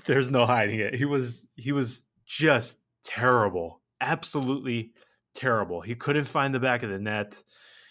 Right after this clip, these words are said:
He was not fluid in attack like he was,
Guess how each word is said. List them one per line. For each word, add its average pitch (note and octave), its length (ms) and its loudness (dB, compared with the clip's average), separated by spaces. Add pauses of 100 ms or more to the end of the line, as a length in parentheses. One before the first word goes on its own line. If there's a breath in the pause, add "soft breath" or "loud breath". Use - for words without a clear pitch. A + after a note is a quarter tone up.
(140 loud breath)
He C3 420 -8
was B2 220 -4
not B2+ 260 -2
fluid C#3 540 2
in A#2+ 100 0
attack B2 540 0
like G2+ 240 -4
he A#2+ 100 -8
was, A2 720 0